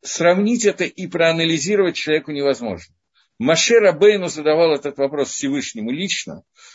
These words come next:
задавал вопрос, где он спрашивал, как можно понять рашу, которому хорошо в этом мире, и цадику, которому плохо, и получил ответ, что при жизни человек этого не может увидеть.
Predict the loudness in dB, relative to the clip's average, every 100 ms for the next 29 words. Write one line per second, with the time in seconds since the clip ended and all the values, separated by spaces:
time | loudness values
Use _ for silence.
0 | _ -10 -2 2 4 6 4 4 2 2
1 | -4 -14 _ _ _ _ -12 -6 -6 -4
2 | 0 2 4 2 2 -2 0 -4 0 0
3 | 0 -2 -2 -2 -2 -6 _ -14 -2 -2
4 | 0 -4 -2 -4 0 -2 0 -4 -4 -4
5 | -4 -4 -6 -4 -2 -2 -2 -4 -8 -4
6 | 0 0 2 0 0 -2 -4 -4 -6 -2
7 | 0 0 -4 -8 -8 -4 -4 -4 0 0
8 | 0 -6 _ _ -20 _ -10 0 2 2
9 | 2 2 2 0 -2 -4 -10 -4 -4 -4
10 | -6 -8 -10 -10 -2 -2 0 -4 -2 -2
11 | -2 -2 -4 -6 -6 -6 -8 -12